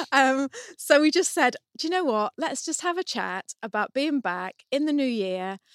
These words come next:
W-, we'll tell you a bit about what our Christmas was like." Um, I just wanna say something about that because you might be able to relate. And then we were gonna talk, towards the end of the show, we were just gonna talk about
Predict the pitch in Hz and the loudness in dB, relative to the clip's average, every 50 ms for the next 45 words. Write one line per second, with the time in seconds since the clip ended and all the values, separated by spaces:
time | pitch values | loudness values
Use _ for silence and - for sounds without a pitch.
0 | - _ _ _ _ _ _ _ _ 254 240 277 233 285 285 - - 320 330 339 | -20 _ _ _ _ _ _ _ _ -8 -8 -2 2 2 2 2 4 2 2 4
1 | 320 330 - 285 - - 220 - 254 254 214 247 247 233 226 240 - - 240 226 | 4 4 4 4 4 2 2 0 2 2 2 2 2 2 2 0 0 -2 -4 -4
2 | - 240 233 - - 226 220 - 196 190 180 180 190 214 233 - - _ - 220 | -2 -4 -4 -2 -2 -2 -2 -2 -4 -6 -4 -4 -2 -4 -4 -6 -8 _ -8 -4
3 | 226 208 208 208 214 214 214 214 214 202 - - _ _ - - - 233 233 - | -2 -2 -2 -2 -2 -4 -4 -4 -4 -6 -8 -12 _ _ -12 -4 -2 -2 -2 -2
4 | 247 - 277 240 226 - 233 208 214 - 226 220 - 214 190 180 180 170 - - | -2 -2 -2 -2 0 0 0 -2 -2 -2 -4 -4 -4 -4 -6 -6 -6 -8 -8 -10
5 | 165 165 - - 185 - 202 - 202 196 196 180 - - 185 180 165 - - 196 | -10 -10 -10 -10 -10 -10 -10 -8 -6 -6 -6 -6 -6 -6 -6 -6 -6 -8 -10 -10
6 | 185 175 175 175 175 165 170 - - _ - - - - - - _ - 262 254 | -8 -8 -6 -6 -6 -8 -8 -10 -12 _ -20 -20 -20 -20 -20 -14 _ -2 0 2
7 | 240 294 294 311 311 311 330 320 285 277 269 262 254 - - 247 233 214 - - | 4 6 6 6 4 4 4 2 2 2 2 2 0 -2 -2 -2 -2 -2 -4 -4
8 | - 254 277 254 - 254 226 233 233 208 202 196 - 202 180 190 196 208 214 214 | -2 0 0 0 0 -2 -2 -2 -2 -2 -4 -4 -2 -2 0 0 0 0 0 -2
9 | - 269 262 - - 262 262 262 - - 220 196 180 - _ - - - 190 185 | -2 -4 -2 -2 0 0 0 -2 -2 -2 -2 -2 -2 -2 _ -10 -8 -6 -4 -4
10 | 185 185 185 - - - | -4 -4 -6 -6 -8 -12